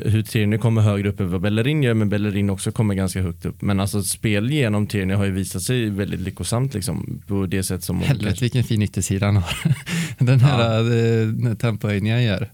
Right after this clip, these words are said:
Speaker 2: Har de inte läst av det någon gång?
Speaker 1: Nej, men
Speaker 2: Man går
Speaker 1: han
Speaker 2: in
Speaker 1: är
Speaker 2: och så bara
Speaker 1: han är för bra. <laughs> Nej, men så, det är klart man ser lite hopp i laget nu, men, eh, man är också realist. In-, alltså, så här, som du säger, det är klart man, jag har också saknat att man vill kolla på sitt lag och har,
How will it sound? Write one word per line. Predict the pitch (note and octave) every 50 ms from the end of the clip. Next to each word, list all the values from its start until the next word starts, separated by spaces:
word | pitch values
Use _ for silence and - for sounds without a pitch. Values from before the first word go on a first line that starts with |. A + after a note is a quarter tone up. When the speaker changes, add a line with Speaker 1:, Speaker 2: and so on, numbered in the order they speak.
| - - E3
Speaker 2:
Har | C3+ B2+
de | C#3+ D3
inte | C#3+ C#3+ A#2
läst | A#2 B2 A2+ - -
av | - A#2 C3 F3 D#3+ C#3+
det | - - - - C#3+ - - -
någon | B2+ - - - - -
gång? | - - - - - - - - -
Speaker 1:
Nej, | - C#3+ E3 D#3
men | - F#2+
Speaker 2:
Man | G2 B2
går | B2 C3
Speaker 1:
han | C3+
Speaker 2:
in | C3 C3+
Speaker 1:
är | C3+
Speaker 2:
och | B2
så | - C3+
bara | B2+ A#2 G2+ -
Speaker 1:
han | G2 G2 G2
är | A#2+
för | A#2 -
bra. | B2 G#2 G2+ A#2 C3+ C3+ - - - - - - - - - C#3 - -
<laughs> | - E3+ C#3+ - - D3 - - - - - - -
Nej, | F2+ G2+ G#2+ A2 A2+
men | A#2+ B2 B2 A2+
så, | A2+ A#2 A2+ G#2+ G#2
det | G#2+ B2+ C3
är | B2
klart | B2+ C#3+ D3 C#3 B2+
man | C3 B2+ B2+
ser | A2+ C3 B2
lite | A#2+ A#2 - B2
hopp | A2 F#2 A#2+ C3 C#3 - - -
i | F3
laget | D#3 B2+ A2 G2 G2 G2 F2+
nu, | F#2 F2+
men, | F2 F2+ G2 G2+ G2+ G2+
eh, | G2 G2+ - - - -
man | - A2+ G#2+ G#2+ A2
är | A2
också | A2 G#2 - - B2 A#2+
realist. | B2+ B2+ A#2+ A2 A2+ B2 B2 - - - - A#2+
In-, | A#2 A2 F#2 - -
alltså, | G#2+ G#2+ F#2+ A2 G#2+ G#2+
så | G2+ - G2+
här, | G2 F#2+
som | F#2+ - A2 G#2 F#2
du | G#2 G#2+ A2
säger, | G#2 A#2+ G2 F#2+ F#2
det | G#2
är | G#2+
klart | - G#2+ G2+
man, | F2 G2+ G2+ G2+ F#2 G2 G2 G2 F#2+ F#2+ F#2 F#2+ G2
jag | - G#2+ G#2
har | A2
också | A2+ A2 - A2+ G#2+
saknat | - B2+ A#2 G2 G2+ G#2
att |
man | F#2 F#2+ G2+ G2
vill | F#2 F#2
kolla | - G#2 F#2+ F2+
på | E2 F2+
sitt | F#2 E2+ -
lag | F#2 F2 F2+
och | F2+ F2+
har, | E2 F2 F2 F2 F2